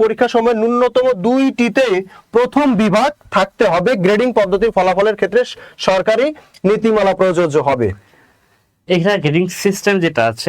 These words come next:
Speaker 2: এটা মোটামুটি আপনারা সবাই জানেন এগুলো, কারণ আপনারা বিভিন্ন চাকরির পরীক্ষাতে যারা আবেদন করেন, সেম ক্যাটাগরিতেই কিন্তু হয়ে থাকে। তবে একটা কথা এখানে আমি একটু ক্লিয়ার করি, ব্যাংকের ক্ষেত্রে যেটা রয়েছে, আমাদের এসএসসি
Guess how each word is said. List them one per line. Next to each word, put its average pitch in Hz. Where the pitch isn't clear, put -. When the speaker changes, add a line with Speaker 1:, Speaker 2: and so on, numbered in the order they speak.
Speaker 2:
এটা 170
মোটামুটি 165
আপনারা 156
সবাই 147
জানেন 143
এগুলো, 92
কারণ 120
আপনারা 131
বিভিন্ন 135
চাকরির 120
পরীক্ষাতে 131
যারা 131
আবেদন 117
করেন, 120
সেম 180
ক্যাটাগরিতেই 156
কিন্তু 151
হয়ে 120
থাকে। 113
তবে 170
একটা 170
কথা 156
এখানে 156
আমি 135
একটু -
ক্লিয়ার 135
করি, 139
ব্যাংকের 123
ক্ষেত্রে 147
যেটা 110
রয়েছে, 101
আমাদের 117
এসএসসি 175